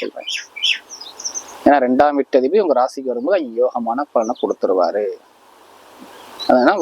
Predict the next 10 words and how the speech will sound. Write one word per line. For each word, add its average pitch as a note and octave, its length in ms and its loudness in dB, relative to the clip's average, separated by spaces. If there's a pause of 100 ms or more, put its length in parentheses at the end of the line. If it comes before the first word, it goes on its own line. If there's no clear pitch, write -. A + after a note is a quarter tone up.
வருமானத்துக்குள்ள C#3 720 0
கிரகம் D3+ 260 0
இங்க C3+ 180 0
வந்து B2+ 160 0
இருக்கிறார்ல, A2+ 480 -2 (1600)
குடும்பம், A#2+ 340 4
உங்களுடைய A#2+ 320 2
பேச்சு, B2 380 2
அனுகூலம், B2 380 0
இதுக்குள்ள C3 260 2